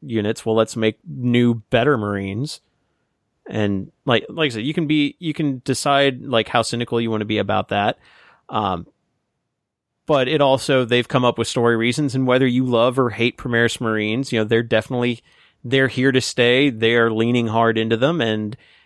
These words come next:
s-, and the player base is looking at them, at least at the competitive level. Uh, we don't, you know, obviously we don't have numbers on what those look like at a co-, at a casual level, but,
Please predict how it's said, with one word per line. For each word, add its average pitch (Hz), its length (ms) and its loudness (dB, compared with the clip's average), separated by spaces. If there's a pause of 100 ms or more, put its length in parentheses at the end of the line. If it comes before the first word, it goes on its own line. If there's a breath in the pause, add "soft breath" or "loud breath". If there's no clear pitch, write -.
(100)
s-, - 220 -14 (180)
and 110 320 0
the 110 80 0
player 123 300 2
base 120 280 0
is 120 140 -2
looking 120 360 0
at 113 180 0
them, 131 140 -2
at 117 80 -2
least 123 360 -2
at 139 180 0
the 127 60 -2
competitive 117 520 -2
level. 104 400 -2 (400 soft breath)
Uh, 98 320 0
we 131 100 -2
don't, 123 220 -2
you 151 80 0
know, 98 80 -2
obviously 139 320 -2
we 123 100 2
don't 120 160 0
have 120 120 0
numbers 110 420 0
on 104 180 -2
what 110 180 0
those 107 240 0
look 107 180 -2
like 107 260 0
at 101 100 0
a 98 60 -2
co-, 107 280 -6
at 110 120 -2
a 98 100 -2
casual 104 480 -2
level, 98 260 -4
but, 98 280 -2